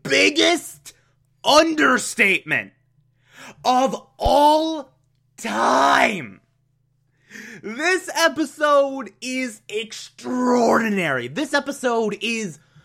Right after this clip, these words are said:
otherworldly incredible. It is absolute perfection, even by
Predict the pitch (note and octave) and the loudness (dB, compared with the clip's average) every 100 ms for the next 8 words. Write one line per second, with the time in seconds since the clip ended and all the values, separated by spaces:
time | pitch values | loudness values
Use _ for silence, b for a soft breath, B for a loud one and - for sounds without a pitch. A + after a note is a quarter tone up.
0 | b b _ A3+ C#4+ B3+ C4+ C4 A3+ A#3 | b b _ 0 2 2 2 2 0 0
1 | A#3+ B3 C4 C4 B3+ A#3 A3+ G3+ F#3+ F#3+ | 2 2 2 2 2 -2 -2 -4 -4 -8
2 | F3+ F3 B2+ D#3+ E3+ E3 E3+ C3+ A#2+ G2+ | -8 -12 -12 -8 -4 -2 -2 -6 -8 -10
3 | B B B - C4 D#4 D#4+ - G#3+ B3+ | B B B -4 0 0 -2 -6 -4 -2
4 | G#3 - C4+ A3 G#3+ A#3+ A3+ b b _ | -4 -4 -4 -2 -2 -2 -4 b b _
5 | - A#3+ G3 - - B3 B3 - - G3 | -4 -2 -4 -12 -6 -4 -4 -6 -2 -2
6 | C#3 F#2+ B B B _ D4 B4+ C4+ C4+ | -2 -8 B B B _ -8 -4 -2 -2
7 | B3+ C4 C4 A#3+ A#3 | -2 0 2 2 -2